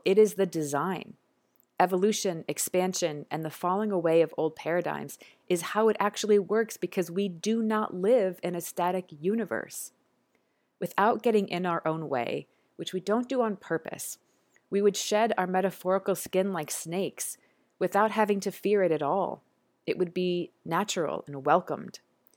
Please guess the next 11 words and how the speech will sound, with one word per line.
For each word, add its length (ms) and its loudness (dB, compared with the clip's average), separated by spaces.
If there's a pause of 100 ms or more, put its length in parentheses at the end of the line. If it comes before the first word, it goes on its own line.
(140)
This 220 4
is 120 0
how 300 2
the 180 4
operating 500 0
system 460 -6
is 100 -10
built. 460 -4 (960)
Unfortunately, 840 0
as 300 -4
humans, 540 -2